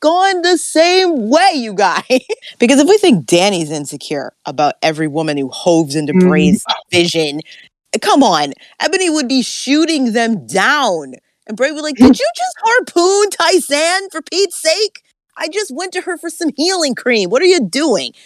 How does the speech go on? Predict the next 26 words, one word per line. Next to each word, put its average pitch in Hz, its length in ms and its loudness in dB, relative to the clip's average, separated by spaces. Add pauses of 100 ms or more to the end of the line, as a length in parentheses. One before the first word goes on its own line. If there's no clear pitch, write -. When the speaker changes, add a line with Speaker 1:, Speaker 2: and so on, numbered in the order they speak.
(140)
Speaker 1:
You 185 140 2
know, 226 160 2
it, 226 200 -2
it 240 120 0
would 240 140 4
have 233 100 -2
still - 480 0
been 233 120 4
a 220 80 -2
disaster. 175 720 -6 (560)
Speaker 2:
<sighs> - 80 -14
Speaker 1:
So 220 320 -4
I'm 180 300 -2
sorry 165 680 2
to 180 180 0
all 214 280 2
the 240 220 -4
eBay 208 500 -2
fans 180 400 -6
out 156 240 -8
there. 135 480 -14 (240)
It 175 200 -12
would 170 240 0
not 160 360 -2
have 151 280 -8
gone 143 540 -4